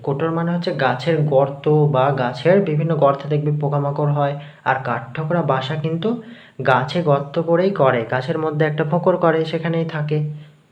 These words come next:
মাছরাঙা এনেছে মাছ। মাছরাঙা কি এনেছে? মাছরাঙা এনেছে মাছ। বিরাট আয়োজন, খুব বড় একটা আয়োজন। সব দেখে শালিকার চড়াই ডাকলো ময়ূরকে। সব দেখে শালিকার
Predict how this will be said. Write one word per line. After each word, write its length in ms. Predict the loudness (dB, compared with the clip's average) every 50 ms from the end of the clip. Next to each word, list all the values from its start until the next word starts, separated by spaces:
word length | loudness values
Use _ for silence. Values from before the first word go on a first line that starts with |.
| _ _ _ _ _ _ -8
মাছরাঙা 680 | -4 0 0 2 2 0 0 2 2 2 2 0 0 2
এনেছে 360 | 4 4 4 4 2 0 0
মাছ। 440 | 0 0 0 -2 -2 -4 -6 -10 -14 -8 -4
মাছরাঙা 400 | -4 -2 -2 -2 -2 0 0 -2
কি 160 | 0 0 0
এনেছে? 400 | 0 0 0 -2 0 0 0 0
মাছরাঙা 480 | 0 0 -2 -2 -4 -4 -2 0 2 4
এনেছে 240 | 4 4 4 2
মাছ। 360 | 0 0 -2 -2 -2 -4 -6 -12 -16 -20 -20 _ _
বিরাট 580 | -4 -2 0 2 4 6 8 8 8 6 4 2
আয়োজন, 480 | 2 4 4 2 2 0 -2 -2 -2 -4 -6
খুব 300 | -4 -4 -4 -4 0 2
বড় 220 | 2 4 4 2
একটা 220 | 0 0 0 0 0
আয়োজন। 320 | 2 2 2 0 0 -2 -4 -8 -14 -20 -20 -20 -20 -20 -20 _ _ _
সব 560 | -18 -4 0 2 4 6 6 6 4 4 4
দেখে 560 | 2 2 2 4 4 4 4 2 0 -6 -12 -18 -20 _
শালিকার 600 | -16 -6 0 2 2 4 4 2 2 2 0 0 0 0
চড়াই 420 | 2 4 6 6 6 6 6 4
ডাকলো 480 | 6 4 4 4 2 0 2 2 2 4
ময়ূরকে। 640 | 6 6 8 8 8 8 6 6 4 0 -2 -6 -8 -12 -18 -20 -20 -20 _ _ _ -20
সব 400 | -6 -2 0 0 0 0 -4 -4
দেখে 380 | -4 -4 -4 -4 -4 -4 -4
শালিকার 520 | -6 -6 -2 -2 0 2 0 0 0 0